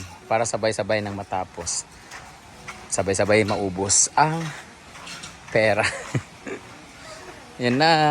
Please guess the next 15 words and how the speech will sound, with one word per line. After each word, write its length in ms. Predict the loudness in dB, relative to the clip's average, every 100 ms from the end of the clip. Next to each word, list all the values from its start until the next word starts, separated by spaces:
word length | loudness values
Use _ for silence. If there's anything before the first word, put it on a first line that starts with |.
| 4 4 4 2
yay! 1120 | 4 4 4 6 6 6 6 6 6 4 0 -4 -12 -20 -20 -18 -16 -16 -16 -18 -8
Naglinis 440 | -4 2 4 4 2
na 100 | 2
rin 80 | 2
sila 160 | 2
ng 160 | 2 2
paligid, 440 | 2 2 2 0
pinalinis 520 | 0 -2 0 -2 -2
ko 80 | -4
kanina, 520 | -2 -2 0 -2 -4
tinanggal 440 | -4 -6 -4 2 2
na 100 | 2
yung 80 | 0
mga 160 | 0
nandito. 500 | -2 -2 -4 -6 -4